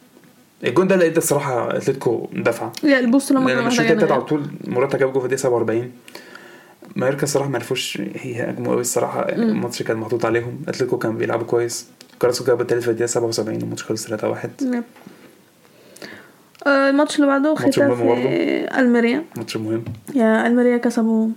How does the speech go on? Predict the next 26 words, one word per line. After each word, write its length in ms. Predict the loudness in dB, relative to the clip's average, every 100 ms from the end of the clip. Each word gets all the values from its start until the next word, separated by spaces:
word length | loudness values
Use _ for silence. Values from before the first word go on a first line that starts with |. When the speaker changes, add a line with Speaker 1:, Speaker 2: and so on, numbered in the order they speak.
| -8 -6
Speaker 2:
اتنين 240 | 0 2 2
واحد. 260 | 2 0 -4 -8 -20 -16 -14 -16 -20 _
آه، 40 | 2 4 4 2 2 2
Speaker 1:
الماتش 140 | 2 2
ده 60 | 2
كان 260 | 0 0
Speaker 2:
ختافي 340 | 2 4 4 4
شكلهم 260 | 4 2 2
هيسقطوا 340 | 0 2 4
ولا 120 | 4
ايه؟ 60 | 2 0 -4
Speaker 1:
<laughs> 140 | -4 -2
يعني 240 | -2 -2
حتى 320 | -2 -4 0
الماتش 340 | -2 0 0 2
ده، 100 | 2
يعني 120 | 0
حتى، 220 | -2 -4
يعني 240 | -4 -4 -4
ختافي 240 | 0 2
كان 120 | 2
عنده 120 | 0 0
طرد 220 | 0 0
في 120 | -2
الدقيقة 240 | 0 0
الس-، 280 | -2 -8 -10